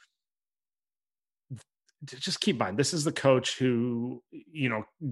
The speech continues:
got on Draymond for shooting when Draymond was shooting forty percent from three. And now Draymond can't shoot, you know?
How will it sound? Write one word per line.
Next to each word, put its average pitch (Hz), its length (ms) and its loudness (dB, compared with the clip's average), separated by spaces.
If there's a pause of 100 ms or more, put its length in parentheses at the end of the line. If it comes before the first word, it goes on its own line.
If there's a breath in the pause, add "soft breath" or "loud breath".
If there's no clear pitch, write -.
(300)
got 135 240 6
on 123 180 4
Draymond 110 540 2
for 120 160 -2
shooting 107 460 0
when 110 140 -2
Draymond 113 340 0
was 107 100 -2
shooting 107 260 -2
forty 110 280 -4
percent 104 360 -4
from 101 140 -8
three. 90 360 -12 (640)
And 131 240 6
now 135 160 8
Draymond 127 440 6
can't 110 220 0
shoot, - 220 -6 (260)
you 123 100 2
know? 117 200 2